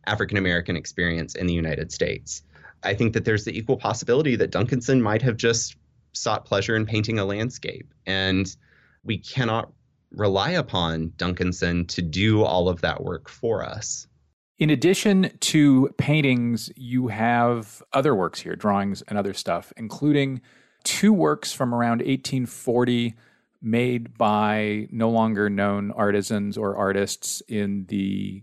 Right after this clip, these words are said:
Speaker 2: Seminole tribe of Florida. What are they and how do they fit the show's construct?
Speaker 1: Uh, whenever I was preparing this exhibition,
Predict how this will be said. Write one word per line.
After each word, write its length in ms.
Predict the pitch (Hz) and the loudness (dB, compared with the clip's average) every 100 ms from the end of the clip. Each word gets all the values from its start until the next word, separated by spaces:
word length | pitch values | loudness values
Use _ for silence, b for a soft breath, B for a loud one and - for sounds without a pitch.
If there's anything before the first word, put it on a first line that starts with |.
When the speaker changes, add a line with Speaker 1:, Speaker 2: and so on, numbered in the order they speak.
| - | -12
Speaker 2:
Seminole 400 | - 107 107 104 | -2 0 2 0
tribe 380 | - 101 92 90 | 0 0 0 -2
of 120 | 92 | -6
Florida. 520 | - 95 87 82 107 _ _ | -4 -2 -2 -4 -10 _ _
What 220 | - 113 | -4 0
are 80 | 117 | 2
they 320 | 107 104 104 | 2 2 0
and 120 | 98 92 | -2 -8
how 140 | 95 | -6
do 80 | 92 | -6
they 160 | 87 | -6
fit 380 | 90 92 90 _ | -8 -10 -12 _
the 280 | 101 90 90 107 | -12 -10 -12 -18
show's 640 | - - 98 90 90 - - - | -12 -4 0 0 -2 -6 -10 -8
construct? 540 | 92 82 - - - _ _ _ _ - | -6 -6 -10 -18 -20 _ _ _ _ -2
Speaker 1:
Uh, 140 | 135 | 2
whenever 260 | 139 147 175 | 4 4 2
I 40 | |
was 100 | 170 | 0
preparing 420 | 160 - 110 113 123 | -2 -2 0 2 0
this 160 | 107 | 0
exhibition, 800 | 92 85 - - 50 50 - - | -4 -6 -12 -10 -10 -10 -10 -14